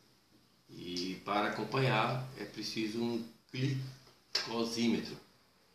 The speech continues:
É isso aqui que eu estou com ele. Ele é composto, ele vem com a caneta. Eu vou já inserir a lança que faz o furo para extrair o sangue.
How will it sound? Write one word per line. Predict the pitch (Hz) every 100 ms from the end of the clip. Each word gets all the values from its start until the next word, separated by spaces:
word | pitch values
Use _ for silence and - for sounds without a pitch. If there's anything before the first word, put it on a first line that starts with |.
| _ - 92
É |
isso | 95 - 127
aqui | - 110
que | 113
eu |
estou | 117 117
com | 110 131
ele. | 98 87 78 - - - - -
Ele | 101
é |
composto, | 104 113 110 107 - -
ele | 98 104
vem | 101 95 92
com | 92
a | 87
caneta. | - 131 113 123 - - - - _ _
Eu | 85 85
vou | 101 104 98
já | 98 95 92 90 - - - - - - - - - 104
inserir | - 127 107 113
a | 101
lança | 95 104 117 135
que | 123 120
faz | 110 104 101 98 90 - - - _ _ _ _ _ _ - -
o | 101
furo | - 117 117 107 90 - - _ _ _
para | 95 95 90 87 82 -
extrair | - - 92 90
o |
sangue. | - - 98 113 123 175